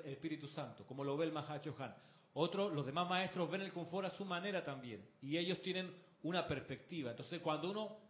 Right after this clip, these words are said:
quiere ser chela, busca algún maestro que uno siente afinidad y empieza a estudiar su enseñanza, lo empieza a invocar, empieza a pedir ir a su retiro por las noches mientras el cuerpo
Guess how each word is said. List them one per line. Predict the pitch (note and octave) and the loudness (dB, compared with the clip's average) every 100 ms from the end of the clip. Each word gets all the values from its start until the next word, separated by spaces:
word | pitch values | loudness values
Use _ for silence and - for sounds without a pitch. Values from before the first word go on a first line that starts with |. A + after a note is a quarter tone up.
| - - | -10 -2
quiere | F#3+ F3+ | 0 0
ser | E3+ D#3 | -2 -4
chela, | - F#3 D3+ D#3+ - - - - | -2 -2 -2 -4 -8 -18 -20 -2
busca | F3+ A#3+ G#3+ | 0 4 4
algún | F3+ G3+ | 2 2
maestro | E3+ F3 G3 E3+ | 0 0 -2 -6
que | |
uno | D3+ D#3 | -6 -6
siente | - E3+ E3 | -6 -6 -6
afinidad | C#3 B2+ B2 B2 A#2+ - - | -6 -6 -4 -4 -4 -12 -10
y | C#3 | -6
empieza | B2+ D3+ E3+ | -4 -2 -2
a | |
estudiar | - C3+ D3+ | 0 0 0
su | C#3+ | -2
enseñanza, | B2 C#3 F#3 G3 F#3 F3+ F3+ | -6 -4 0 0 0 0 0
lo | D3+ | 0
empieza | B2 C3+ B2 C3+ | -2 -4 -6 -6
a | |
invocar, | B2 C3 C3 F3+ F3 E3+ E3+ - - - | -6 -4 0 0 0 -2 -6 -14 -20 -10
empieza | C#3 C3+ C#3+ D3+ | -4 0 2 2
a | |
pedir | C#3+ C#3 F3 E3 | 2 2 2 2
ir | D3+ | 2
a | C#3 | 0
su | D3 | -2
retiro | C#3 C#3 F#3 F3 | -2 -4 -4 -2
por | D3 | 0
las | C#3+ | -2
noches | D3+ D#3+ D#3 | -2 -4 -6
mientras | D3 C#3+ | -6 -6
el | C3 | -4
cuerpo | D3+ C#3+ | -4 -4